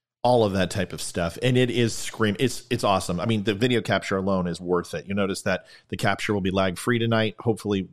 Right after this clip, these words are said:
the, the audio will sync up with the video. In fact, I think I put a ten-second delay, and I need to take that off because that's how quick the computer's working. So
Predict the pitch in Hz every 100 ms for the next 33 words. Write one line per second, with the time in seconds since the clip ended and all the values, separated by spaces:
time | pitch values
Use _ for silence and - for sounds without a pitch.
0 | - 98 87 76 90 95 92 87 101 104
1 | 104 95 - - 95 92 95 87 85 98
2 | 104 98 - _ - 98 101 - 98 95
3 | 120 110 101 - 95 - 104 98 101 -
4 | 87 87 92 104 - 98 95 104 90 85
5 | - 92 92 80 - 98 85 - - _
6 | _ _ _ - 110 107 90 101 104 101
7 | - - - - 82 _ _ - 98 -
8 | 98 85 90 101 - 78 - - 92